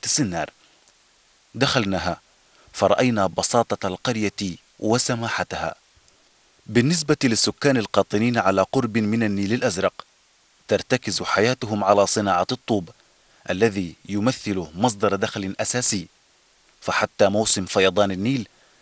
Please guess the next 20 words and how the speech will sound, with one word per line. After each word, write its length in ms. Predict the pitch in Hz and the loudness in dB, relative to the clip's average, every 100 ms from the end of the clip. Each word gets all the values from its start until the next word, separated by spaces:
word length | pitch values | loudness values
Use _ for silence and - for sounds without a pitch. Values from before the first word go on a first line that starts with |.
| _ | _
تكون 340 | - - 165 139 | -4 0 0 0
الفرصة 440 | - - 139 123 - | 0 -2 2 2 2
متاحة 520 | 113 123 120 - 101 101 | -2 0 0 0 -2 -2
لهؤلاء 760 | 90 87 113 101 120 107 82 _ _ _ _ _ | -4 -4 0 2 2 0 -4 _ _ _ _ _
لزيادة 540 | 101 104 95 104 113 101 104 | -6 -4 -2 0 -2 -4 -6
إنتاجهم 680 | 123 113 135 113 107 101 - _ _ _ - | -6 -4 -4 -4 -4 -4 -6 _ _ _ 2
وكميات 600 | 120 127 107 104 98 101 | 2 2 -2 -2 -2 -4
الطوب 380 | _ 107 92 | _ -6 -4
وبيعها، 580 | 101 127 120 90 90 87 - _ _ _ _ _ _ | -2 -2 -2 -4 -4 -6 -6 _ _ _ _ _ _
فطوب 440 | - 92 110 104 95 | -6 -4 -2 -2 2
الرماش 540 | 98 98 110 113 - | 0 0 -2 -2 -2
من 180 | 101 104 - | -2 -4 -4
أجود 340 | 147 131 117 | -4 -2 -2
الأنواع. 520 | 113 120 110 92 78 - _ _ _ _ _ _ _ _ _ _ _ _ _ - | -4 -4 -4 -2 -4 -8 _ _ _ _ _ _ _ _ _ _ _ _ _ 2
ولأن 380 | 110 127 180 156 | 4 4 2 0
الحياة 340 | - 107 131 | 0 0 -2
في 200 | - - | -4 -6
الرماش 540 | 90 98 104 120 120 | 0 0 2 2 2
تبدأ 280 | - 113 104 | 4 2 2
بالنيل، 540 | 117 113 127 98 80 | -2 -2 -2 -2 -6